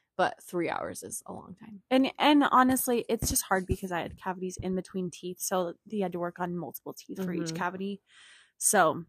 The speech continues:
Speaker 2: that's what's super hard is, like, you're,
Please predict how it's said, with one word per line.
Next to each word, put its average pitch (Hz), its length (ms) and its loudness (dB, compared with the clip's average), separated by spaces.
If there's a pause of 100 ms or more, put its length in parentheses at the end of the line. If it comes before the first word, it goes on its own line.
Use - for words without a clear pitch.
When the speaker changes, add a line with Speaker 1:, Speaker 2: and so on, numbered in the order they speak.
(280)
Speaker 2:
that's 214 320 6
what's 185 220 2
super 175 300 2
hard 156 320 2
is, 165 200 -2
like, - 380 -6 (960)
you're, 240 260 8